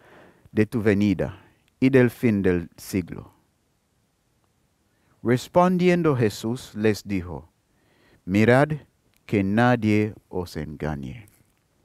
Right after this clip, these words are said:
Mirad que nadie os engañe." Uno de los más grandes peligros por la iglesia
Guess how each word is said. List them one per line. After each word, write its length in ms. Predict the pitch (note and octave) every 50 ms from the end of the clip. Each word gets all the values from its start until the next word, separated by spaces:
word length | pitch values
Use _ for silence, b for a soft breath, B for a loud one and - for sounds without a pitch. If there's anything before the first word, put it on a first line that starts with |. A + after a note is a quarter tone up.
| _ _ _ _ _ _ _ _ _ _ _ _ _ _ _ _ _ _ _ _ _ _ _ _ _ _ _ _ _ _ -
Mirad 440 | - G2 G#2 G#2 A2 A#2 C#3 F#3 F#3 - - - _ _ _ _ _ _
que 180 | - - G#2+ G2
nadie 720 | F#2 F#2+ G#2 B2 C#3 C#3+ D3 C3+ C3 C3 C3+ C3+ C3+ C3+ C3+ _ _
os 260 | - G2+ F#2 - -
engañe." 720 | E2+ D#2+ D#2+ C#2+ - D2+ C#2+ C2 G#1 - - - - - - - - _ _ _ _ _ _ _ _ _ _ _ _ _ _ _ _ _ _ _ _ _ _ _ _ _ _ _ _ _ _ _ b b b b b b b b b b b b b b b b b _ _ _ _ _ _ _ _ _ _ _ _ _ _ _ _
Uno 220 | - C#3+ G3 A3
de 60 | G#3
los 200 | G3+ G3+ F3+ D3+
más 300 | D3 D3+ D3 D3+ D3 B2+
grandes 800 | A#2 A2 A#2 C3 D3+ E3 E3 E3 D3+ C3 A#2+ A2 G#2+ G2+ - -
peligros 1400 | - - - A2 G2+ F#2+ G2+ A#2 B2+ A2+ G2 F#2+ E2+ E2 - - - - - - - - - - - - - - - _ _ _ _ _ _ _ _ _ _ _ _ _ _ _ _ _ _ _ _ _ _ _ _ _ _ _ _ _ _ _
por 200 | - A#2+ A2 A2
la 120 | A2 G#2
iglesia 840 | G2+ F#2+ F2 G2 A#2+ C3+ D3 D3 - - - F2+ D#2+ E2+ F#2+ G2+ B